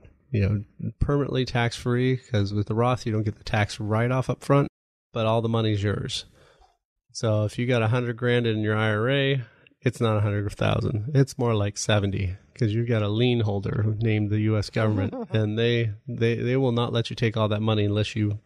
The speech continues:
Speaker 1: pay them up first. So, you know, that's one of the things to be really looking at going forward here is let's be a little bit more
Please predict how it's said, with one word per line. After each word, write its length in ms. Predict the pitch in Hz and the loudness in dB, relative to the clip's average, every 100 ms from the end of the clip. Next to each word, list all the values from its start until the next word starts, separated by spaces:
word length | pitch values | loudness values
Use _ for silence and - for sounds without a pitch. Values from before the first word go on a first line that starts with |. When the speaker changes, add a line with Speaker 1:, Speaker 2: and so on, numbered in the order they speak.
| _ | _
Speaker 1:
pay 180 | - 110 | -4 0
them 220 | 107 104 | 2 2
up 180 | 107 104 | 0 -4
first. 440 | - 104 98 - - | -2 0 0 -4 -12
So, 400 | - 107 101 98 _ _ _ _ | 0 2 2 -4 _ _ _ _
you 100 | 131 | -2
know, 120 | 104 | 0
that's 260 | 110 127 - | 0 -2 0
one 160 | 131 | 0
of 80 | 110 | 0
the 60 | 117 | 0
things 160 | 113 | -2
to 60 | - | -2
be 140 | 101 90 | -2 -2
really 220 | 110 196 | 0 2
looking 320 | 135 135 131 | 2 2 0
at 180 | 110 - | -2 -2
going 240 | 113 113 | -2 -2
forward 320 | 107 123 120 107 | 0 0 0 0
here 240 | 107 101 | -2 0
is 160 | 98 92 _ _ _ _ | -2 -4 _ _ _ _
let's 180 | - - | -2 0
be 100 | - | 0
a 60 | 147 | 2
little 160 | 139 | 2
bit 140 | 120 110 | 2 -2
more 340 | 120 107 101 | 0 0 -2